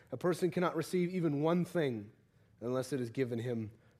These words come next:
from heaven." John knew where his assignment came from. "You yourselves bear me witness that I said, 'I am not the Christ.'" John knew that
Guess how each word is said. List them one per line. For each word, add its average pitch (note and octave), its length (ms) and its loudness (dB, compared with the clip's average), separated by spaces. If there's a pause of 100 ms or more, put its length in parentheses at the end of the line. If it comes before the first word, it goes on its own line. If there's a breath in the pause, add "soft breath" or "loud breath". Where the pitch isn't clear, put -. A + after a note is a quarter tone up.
from A#2 140 -6
heaven." A#2+ 280 -2
John A#2+ 260 0
knew C#3+ 200 0
where B2+ 120 0
his A#2+ 120 -4
assignment A2+ 560 -4
came A#2 240 -6
from. G2 260 -14 (1200 loud breath)
"You D3+ 140 4
yourselves E3+ 500 4
bear D#3+ 200 4
me D3+ 100 2
witness E3 380 2
that D3+ 120 0
I D#3+ 120 8
said, E3+ 340 2
'I D#3+ 100 4
am E3 160 2
not F#3 240 6
the G3 60 2
Christ.'" B2+ 680 0 (1600 soft breath)
John C3 220 2
knew D#3 220 4
that A#2+ 160 -4